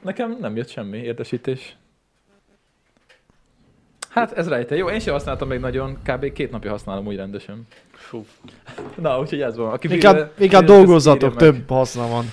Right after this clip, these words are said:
Speaker 1: Ja, de
Speaker 2: Szerintem
Speaker 1: ezek-,
Speaker 2: senki
Speaker 1: ezekről
Speaker 2: sincs, aki bírillezik
Speaker 1: tudni
Speaker 2: itt
Speaker 1: kell, meg amúgy is
Speaker 2: köztünk.
Speaker 1: engem érdekel a közösségi média mindenféle része, úgyhogy meg nekem ebben, ezzel tisztában kell lennem, hogy mi micsoda, mert a trendeket tartani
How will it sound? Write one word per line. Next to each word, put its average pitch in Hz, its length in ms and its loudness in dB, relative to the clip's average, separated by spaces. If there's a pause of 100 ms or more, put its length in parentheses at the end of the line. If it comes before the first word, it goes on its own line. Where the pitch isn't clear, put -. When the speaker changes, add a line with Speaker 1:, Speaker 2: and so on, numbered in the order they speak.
(300)
Speaker 1:
Ja, 107 180 -4
de 104 60 -6
Speaker 2:
Szerintem 143 440 0
Speaker 1:
ezek-, 139 100 -12
Speaker 2:
senki 147 140 -4 (140)
Speaker 1:
ezekről 196 100 -2
Speaker 2:
sincs, 110 220 -8
aki 110 160 -8
bírillezik 104 680 -6
Speaker 1:
tudni 175 180 -6
Speaker 2:
itt 139 100 -8
Speaker 1:
kell, 139 280 -4
meg 151 160 -6
amúgy 175 200 -8
is - 60 -8
Speaker 2:
köztünk. 160 140 -8
Speaker 1:
engem 151 160 -6
érdekel 135 300 -6
a 131 60 -10
közösségi 127 480 -8
média 123 320 -8
mindenféle 110 600 -8
része, 107 320 -8
úgyhogy 104 260 -12
meg 120 120 -14
nekem 123 240 -12
ebben, 120 240 -6
ezzel 123 140 -8
tisztában 107 400 -10
kell 107 100 -12
lennem, 104 260 -16
hogy 113 160 -16 (720)
mi 127 100 -8
micsoda, 123 320 -6
mert 127 140 -6
a 123 40 -8
trendeket 127 420 -8
tartani 107 360 -8